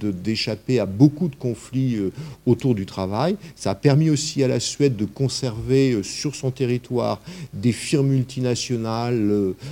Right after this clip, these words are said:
importantes dans le domaine de l'électronique, par exemple, je pense à Ericsson, euh, conserver sur son territoire donc des firmes multinationales qui auraient pu être tentées par, euh, une délocalisation,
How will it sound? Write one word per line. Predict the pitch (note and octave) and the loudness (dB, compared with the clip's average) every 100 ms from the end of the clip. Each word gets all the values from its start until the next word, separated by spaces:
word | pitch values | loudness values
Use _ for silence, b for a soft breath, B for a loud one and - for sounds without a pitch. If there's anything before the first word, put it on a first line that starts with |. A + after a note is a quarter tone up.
| C#3 - | -14 -8
importantes | A#2+ A#2 C#3 - D3+ D#3+ | -4 2 2 2 0 0
dans | A#2 | 2
le | G#2 | 0
domaine | G2+ A2 A#2 | 2 2 2
de | G2 | 2
l'électronique, | G2+ G#2 G#2+ G#2+ - B2 B2 D#3 F3 - - B2+ | 2 2 0 -2 0 2 4 2 0 -6 -8 -6
par | E2+ F#2+ | -6 -6
exemple, | G#2 C3+ F#3 F3 - F2+ | -4 -2 -2 -2 -8 -10
je | |
pense | E2+ F#2+ | -8 -8
à | F2 | -6
Ericsson, | F2 G#2 - F3 F#3+ F3 D3+ D3 - A2 | -6 -6 -4 -4 -4 -8 -10 -12 -8 -2
euh, | A2 A2+ A2+ A2+ A2 A2 A#2+ C3 C#3 - | 2 2 4 4 4 0 -2 -6 -8 -6
conserver | - C3+ C#3+ C#3+ | 2 4 4 0
sur | C3 | -2
son | A2+ A#2+ | -4 -2
territoire | C3 C3 B2+ B2+ | 0 0 0 0
donc | A2+ G#2 | 0 0
des | A2+ | -2
firmes | - - D3 C#3+ A#2+ A2 G#2 G2 - - | -2 -2 0 2 2 0 -2 -4 -10 -8
multinationales | A2 B2+ B2+ C3 C3 C3 C3+ C3+ | 2 2 2 2 0 0 0 0
qui | - | 0
auraient | A2 A2 | 0 -2
pu | A2 C#3+ | -2 0
être | C#3+ A#2+ | 0 -2
tentées | - A2+ G#2 C3 B2+ | -6 -8 -2 0 0
par, | - G2 G#2 F#2 F2+ | -2 -2 -2 -4 -6
euh, | F#2 G2+ G2 | -4 -4 -2
une | G#2 G2+ | 0 4
délocalisation, | A#2 A#2 G#2 G#2+ G#2+ G2+ G#2 G2+ - D3+ | 6 6 4 0 0 0 -2 -4 -2 0